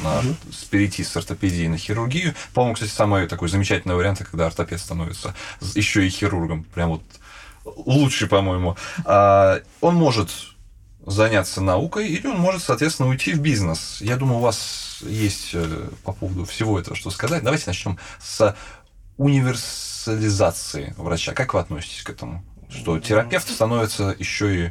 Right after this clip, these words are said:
Speaker 1: ортопедом, например?
Speaker 2: Я очень спокойно отношусь. Если у него есть база, если у него есть мануал, почему нет?
Speaker 1: А в плане вашей клиники, как вы это решаете?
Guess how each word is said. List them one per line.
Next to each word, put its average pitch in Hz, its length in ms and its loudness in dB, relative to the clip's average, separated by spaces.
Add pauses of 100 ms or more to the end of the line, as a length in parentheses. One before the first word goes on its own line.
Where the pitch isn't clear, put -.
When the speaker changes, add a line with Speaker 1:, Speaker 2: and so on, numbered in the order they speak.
(100)
Speaker 1:
ортопедом, - 580 -6
например? - 400 -12
Speaker 2:
Я 107 80 -8
очень 113 360 -8
спокойно 107 480 -8
отношусь. 101 540 -10
Если 101 240 -6
у 104 80 -2
него 107 260 -4
есть 101 340 -4
база, 117 300 -2
если 98 320 -8
у 95 40 -6
него 98 180 -6
есть 98 200 -8
мануал, 104 360 -6
почему - 320 -8
нет? 98 180 -6 (480)
Speaker 1:
А 92 80 -4
в - 60 -4
плане 87 340 0 (160)
вашей 85 460 -2
клиники, 82 280 0
как - 140 -12
вы - 60 -8
это - 120 -10
решаете? - 540 -6